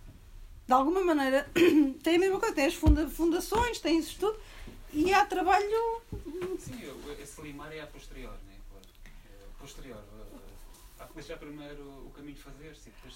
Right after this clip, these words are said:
Speaker 2: eventualmente
Speaker 1: Sim, tenho que fazer o caminho, tenho, tenho que, tenho que descobrir, num-, da maneira que eu escrevo. Como digo, há muitos autores que são diferentes. Tenho que fazer o caminho,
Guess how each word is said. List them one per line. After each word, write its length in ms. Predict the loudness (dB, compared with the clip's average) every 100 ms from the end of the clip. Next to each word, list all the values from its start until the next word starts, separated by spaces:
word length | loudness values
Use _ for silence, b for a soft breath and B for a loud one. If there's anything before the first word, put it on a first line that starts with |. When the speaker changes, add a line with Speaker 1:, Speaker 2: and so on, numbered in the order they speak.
| -18
Speaker 2:
eventualmente 440 | -18 -10 -4 -2 -2
Speaker 1:
Sim, 60 |
tenho 140 | -2 0
que 60 |
fazer 280 | 2 4 4
o 60 | 4
caminho, 640 | 6 8 8 8 8 6
tenho, 300 | 4 2 2
tenho 260 | 0 0 -2
que, 160 | -6 0
tenho 160 | 2
que 60 | 2
descobrir, 540 | 0 2 4 4 4 -2 -12 -12 -8 -2 2
num-, 280 | 6 4
da 220 | 2 0 2
maneira 320 | 4 4 4
que 100 | 0
eu 40 |
escrevo. 400 | -4 -2 -2 -2
Como 180 | -2 -2
digo, 180 | 0 2
há 100 | 4
muitos 240 | 4 2 0
autores 380 | -2 -2 -6
que 80 | -4
são 120 | -4 -2
diferentes. 640 | -4 -6 -4 -4 -8 -16 b b b b b b b b -18 0
Tenho 160 | 4 6
que 60 | 4
fazer 180 | 0
o 60 | 0
caminho, 680 | 4 6 6 4 0 -4